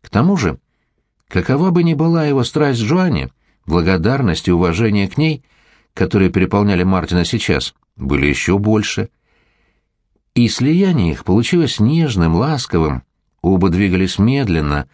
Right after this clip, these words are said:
наслаждаясь каждым мигом. Их экстаз пришел как исцеление, какое оба искали друг в друге. Они улетели в мир блаженства почти невесомо, словно в небеса.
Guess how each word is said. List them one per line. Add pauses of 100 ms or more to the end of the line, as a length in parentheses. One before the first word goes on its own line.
(400)
наслаждаясь
каждым
мигом. (500)
Их
экстаз
пришел
как
исцеление, (360)
какое
оба
искали
друг
в
друге. (1500)
Они
улетели
в
мир
блаженства
почти
невесомо, (380)
словно
в
небеса.